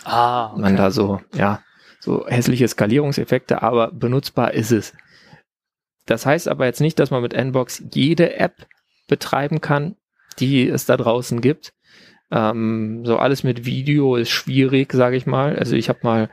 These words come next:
Speaker 1: Mhm.
Speaker 2: versucht, ähm, wie heißt diese, ähm, F-Droid YouTube-App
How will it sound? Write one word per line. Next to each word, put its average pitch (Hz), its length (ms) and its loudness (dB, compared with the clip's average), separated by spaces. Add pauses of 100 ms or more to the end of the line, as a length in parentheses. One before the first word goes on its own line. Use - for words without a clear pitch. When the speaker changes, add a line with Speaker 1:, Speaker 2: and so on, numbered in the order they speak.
(180)
Speaker 1:
Mhm. 123 280 -14
Speaker 2:
versucht, 120 640 0
ähm, 107 280 0
wie 110 80 4
heißt 110 200 -2
diese, 113 220 4 (360)
ähm, 107 460 -6 (280)
F-Droid - 680 0 (1300)
YouTube-App - 260 -6